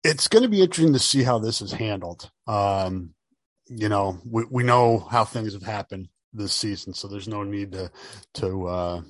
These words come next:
to address that, really. We know how it, things have unfolded here, uh, with Petras being the starter once again in Indianapolis, um, and Padilla being the number two.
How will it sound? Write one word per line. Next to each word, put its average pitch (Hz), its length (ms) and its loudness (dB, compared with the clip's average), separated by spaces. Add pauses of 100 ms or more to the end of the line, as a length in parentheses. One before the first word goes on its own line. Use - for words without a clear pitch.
(600)
to 120 140 0
address 107 380 0
that, 104 260 0
really. 98 280 -6
We 104 140 -6
know 101 560 -2
how 101 480 -4
it, 107 160 -12
things 113 300 -4
have 110 100 -4
unfolded 107 560 -2
here, 98 380 -8 (120)
uh, 92 280 -6
with 104 280 -8
Petras 107 460 -6
being 104 280 -2
the 101 60 -4
starter 107 600 0 (100)
once 110 280 0
again 107 440 -4 (840)
in 143 160 4
Indianapolis, 120 1080 2 (140)
um, 98 340 -4
and 104 160 -8
Padilla 107 360 0
being 104 240 -2
the 104 100 -4
number 101 260 -4
two. 117 640 2